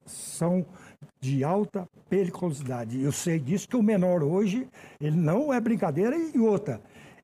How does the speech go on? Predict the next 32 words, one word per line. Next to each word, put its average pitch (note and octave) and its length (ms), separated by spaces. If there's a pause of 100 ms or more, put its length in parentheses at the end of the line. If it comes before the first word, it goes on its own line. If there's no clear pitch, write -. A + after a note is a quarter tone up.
(100)
eles E3+ 260
estão G#3 460
hoje, A3 520 (640)
é, D#3 920 (240)
com G#3 300
a D#3+ 460 (360)
libertinagem G#3 1160
que - 160
existe F3 540
dentro E3 540
do C#3 140
Código C#3 380
de A#2+ 120
Menor, C3 460 (600)
porque - 140
eu D3 60
falo F#3+ 220
libertinagem D#3+ 800
porque, F3+ 480 (300)
se - 120
você F#3+ 160
lê G3 140
o G3 80
Código F3+ 520
de, C3+ 120
de, A#2+ 240
de, A#2+ 220
de, A2 280
de, F#2+ 340
de, G2 140
dos A2+ 180
Menores, D3 720